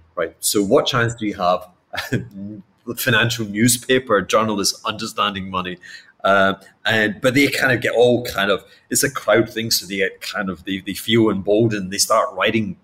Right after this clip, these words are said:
nonsense about inflation and, and, and money. And, and there was an article the other day how, how the f-, you know, the Fed controls the bond market. And it's like, what are you talking about? It does not, right? So,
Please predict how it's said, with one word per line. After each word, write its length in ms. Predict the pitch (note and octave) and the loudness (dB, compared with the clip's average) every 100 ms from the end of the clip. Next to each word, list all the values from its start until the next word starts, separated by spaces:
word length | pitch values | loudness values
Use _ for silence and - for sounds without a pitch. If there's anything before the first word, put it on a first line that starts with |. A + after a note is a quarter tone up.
| _ | _
nonsense 840 | B2 A#2 A2 B2 D#3+ D#3+ C#3 G2 F#2+ | -10 -4 2 4 4 2 -2 -6 -10
about 240 | F#2 F2+ - _ _ - | 0 0 0 _ _ -6
inflation 720 | A2 F#2+ - A2 G#2+ - F2+ | -6 -4 2 4 4 -2 -8
and, 120 | F2 - | -8 -8
and, 180 | F2 E2+ | -12 -12
and 180 | E2+ E2+ | -12 -4
money. 300 | G2 B2+ A#2+ | 2 4 2
And, 120 | F#2+ - - _ - - | 0 -8 -20 _ -20 -8
and 140 | A2+ | -2
there 60 | G#2+ | 0
was 120 | G2 | 0
an 180 | G2 G2+ | -2 -2
article 380 | G#2+ A#2 - G#2+ | 0 0 -2 0
the 100 | G2 | 0
other 140 | F#2 | 0
day 220 | F2+ F#2 | -2 -2
how, 180 | E2+ F2+ - - _ | -2 -8 -10 -20 _
how 60 | E2+ | -12
the 80 | F#2+ | -10
f-, 200 | - - _ | -10 -14 _
you 120 | C3 | -4
know, 60 | F2 | -4
the 100 | F#2 | -6
Fed 460 | - A2+ A2 F2+ - | -2 0 0 0 -4
controls 640 | A#2 A#2 B2 A2+ A2+ - | -6 -4 -2 0 0 -2
the 80 | G#2 | -6
bond 360 | F2 G#2 B2+ | -2 0 2
market. 340 | C3+ C#3 D3 D#3+ | 4 2 0 -4
And 80 | |
it's 140 | F3+ F#3 | -4 -6
like, 120 | G3+ _ _ _ _ _ _ | -8 _ _ _ _ _ _
what 320 | - B4+ F4 - | 2 4 2 0
are 220 | D#4+ E4+ | 0 0
you 300 | E4 F#4 G4+ | 0 0 0
talking 480 | - F#4 - A4+ G#4 G#4 | 2 0 4 2 4 2
about? 320 | G4 G4+ F4+ - | 4 2 2 2
It 240 | A3+ A#3 | 0 2
does 280 | A3+ E4+ A3 | 2 2 2
not, 400 | F3 C#4 A2 G2 | 2 4 2 2
right? 240 | C#3+ - | 0 0
So, 220 | - A2+ | 0 0